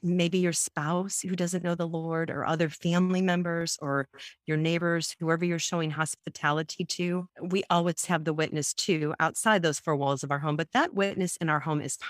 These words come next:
powerful. So I always say we should desire, as it says in Titus two ten, that in everything we may adorn the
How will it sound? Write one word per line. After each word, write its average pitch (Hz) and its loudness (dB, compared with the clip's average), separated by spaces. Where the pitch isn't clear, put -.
powerful. 139 0
So 147 0
I 170 0
always 175 2
say 165 0
we 165 0
should 165 -2
desire, 156 0
as 147 -2
it 139 -8
says 151 0
in 143 2
Titus 143 -2
two 151 -2
ten, 135 -2
that 151 2
in 143 0
everything 156 0
we 147 2
may 139 2
adorn 131 0
the 139 -6